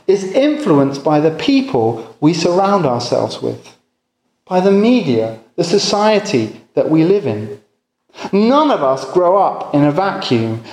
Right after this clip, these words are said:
We are formed by the community of which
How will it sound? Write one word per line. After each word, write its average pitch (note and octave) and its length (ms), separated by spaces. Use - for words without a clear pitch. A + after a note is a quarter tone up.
We A#3+ 180
are B3+ 180
formed F3 760
by E3+ 240
the E3+ 140
community G3 1040
of E3+ 260
which - 640